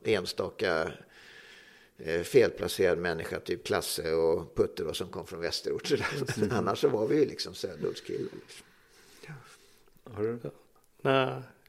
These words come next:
Speaker 3: f-, kör du.
Speaker 2: Nej, jag, jag tänkte bara höra <clears throat> hur, och, om man tar den här vanliga frågan, vem, vil-, vilken var den bästa tränaren, liksom? Eh, är det, var det...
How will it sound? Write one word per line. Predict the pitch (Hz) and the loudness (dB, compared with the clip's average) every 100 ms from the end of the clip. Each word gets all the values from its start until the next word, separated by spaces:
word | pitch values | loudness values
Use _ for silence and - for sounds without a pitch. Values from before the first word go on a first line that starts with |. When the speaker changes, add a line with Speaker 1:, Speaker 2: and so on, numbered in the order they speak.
| _ | _
Speaker 3:
f-, | - - | -18 -16
kör | - 147 135 | -4 -4 -2
du. | 131 123 _ - - - - | -6 -12 _ -20 -16 -16 -16
Speaker 2:
Nej, | 110 131 135 139 135 | 2 10 12 12 12
jag, | 127 123 | 10 8
jag | 127 123 | 6 6
tänkte | 135 131 | 6 4
bara | 143 135 | 6 8
höra | 113 117 110 110 110 127 - 175 165 | 10 10 10 10 8 6 4 8 8
<clears throat> | 139 87 - - | 6 2 -10 -10
hur, | - 139 135 113 - - _ _ _ _ _ _ - | 8 10 10 6 -2 -18 _ _ _ _ _ _ 2
och, | 135 135 | 6 6
om | 143 | 8
man | 147 131 | 6 8
tar | 131 | 10
den | 120 | 10
här | 113 110 110 - - _ - - | 10 6 4 -6 -20 _ -20 4
vanliga | 120 131 113 113 | 10 12 12 10
frågan, | 113 110 90 98 | 10 10 10 8
vem, | 104 107 104 | 6 6 6
vil-, | 113 | 4
vilken | 104 110 113 | 4 2 4
var | 107 | 6
den | 101 | 4
bästa | 107 - | 2 0
tränaren, | 104 113 110 101 98 107 101 92 | 0 6 6 6 4 2 2 0
liksom? | - 95 90 | -4 -6 -6
Eh, | 101 98 95 107 | -4 -2 2 4
är | |
det, | 104 110 104 | 8 10 8
var | 117 107 | 6 6
det... | 110 104 | 8 8